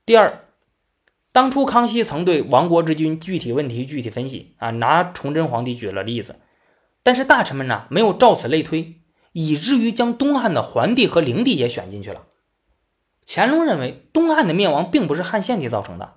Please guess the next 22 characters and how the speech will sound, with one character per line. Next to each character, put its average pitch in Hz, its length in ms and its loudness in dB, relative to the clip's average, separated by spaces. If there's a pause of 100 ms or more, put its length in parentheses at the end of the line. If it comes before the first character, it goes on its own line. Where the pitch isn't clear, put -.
而 139 200 4
是 269 200 2
桓 147 320 0
帝 226 100 0
和 165 100 -4
灵 139 200 -4
帝 202 100 0
造 131 160 -2
成 87 140 -16
的， - 180 -20 (260)
所 240 220 2
以 233 80 2
应 247 140 0
该 277 80 6
把 262 120 0
他 - 120 -4
们 208 40 0
两 147 140 0
个 104 80 -4
踢 - 220 -2
出 - 120 -6
去。 - 120 -16